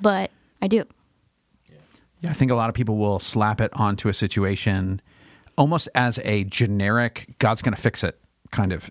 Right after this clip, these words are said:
Speaker 2: thing, you know? Like, "Well, okay, God's got a plan." And sometimes people are doing that simply in, in an appropriate way. They're saying,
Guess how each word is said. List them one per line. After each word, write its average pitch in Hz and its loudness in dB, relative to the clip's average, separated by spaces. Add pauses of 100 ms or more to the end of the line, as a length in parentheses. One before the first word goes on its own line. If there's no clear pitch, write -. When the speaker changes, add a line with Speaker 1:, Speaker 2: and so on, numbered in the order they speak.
Speaker 2:
thing, 82 -4
you 110 2
know? 110 2
Like, 98 -2
"Well, 113 0
okay, 107 -2
God's 98 0
got 101 0
a - -6
plan." 95 0
And 120 -2 (960)
sometimes 254 2
people 151 2
are 127 2
doing 117 0
that 101 -4
simply 123 2 (160)
in, 127 2
in 156 0
an 135 -2
appropriate 113 0
way. 90 -4
They're 107 2
saying, 107 0